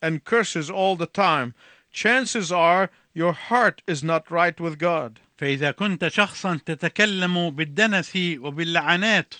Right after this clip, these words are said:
Speaker 2: طوال الوقت، فإن قلبك ليس صحيحا مع الله.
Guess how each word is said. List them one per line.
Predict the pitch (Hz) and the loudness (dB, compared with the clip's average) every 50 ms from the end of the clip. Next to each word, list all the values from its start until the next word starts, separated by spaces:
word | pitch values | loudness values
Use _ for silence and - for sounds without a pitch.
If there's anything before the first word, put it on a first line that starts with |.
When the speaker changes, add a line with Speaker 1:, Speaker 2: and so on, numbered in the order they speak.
| _ - | _ -6
Speaker 2:
طوال | 175 160 160 165 160 156 | -2 0 2 2 2 2
الوقت، | 156 151 151 170 226 - - - - - _ _ - - - - - _ _ - | 0 -2 0 0 -2 -2 -4 -10 -20 -20 _ _ -20 -20 -20 -20 -20 _ _ -6
فإن | - 202 233 247 254 | -4 -2 0 2 2
قلبك | 240 - - 294 285 247 247 247 240 - | 2 4 4 4 4 4 2 0 0 2
ليس | 247 233 220 208 226 240 226 - - | 2 2 2 2 2 0 0 0 -2
صحيحا | 220 185 - 214 - - 269 262 247 190 - 185 | -2 0 0 -2 -2 0 0 0 0 0 0 -2
مع | 165 160 160 156 147 156 | -2 -2 -2 -2 -2 -2
الله. | 151 156 156 151 139 117 98 85 | 0 0 0 0 0 0 -4 -6